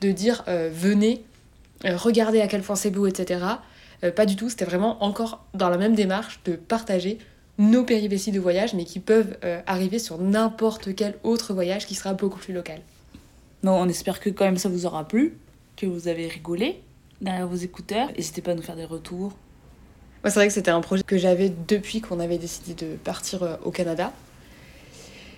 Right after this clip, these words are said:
Speaker 1: Je savais pas exactement comment j'allais réussir, euh, à faire un podcast par jour en le montant sur mon téléphone,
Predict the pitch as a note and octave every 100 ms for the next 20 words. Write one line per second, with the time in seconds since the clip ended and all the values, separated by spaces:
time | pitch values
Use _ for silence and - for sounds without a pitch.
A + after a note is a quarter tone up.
0 | - - G3 F#3 G#3+ G#3 G#3 G#3 G#3 G#3
1 | G3+ G3 F#3 F3+ F3+ F3+ G3+ E3+ E3 -
2 | - F3 - F3 - G3+ G#3+ G#3+ A3 A3
3 | G#3+ G#3 A3 - F3 F3+ F#3+ F#3+ G3+ G3+
4 | F#3 E3+ E3+ - C#4 C#4 C4+ C4 C4 A3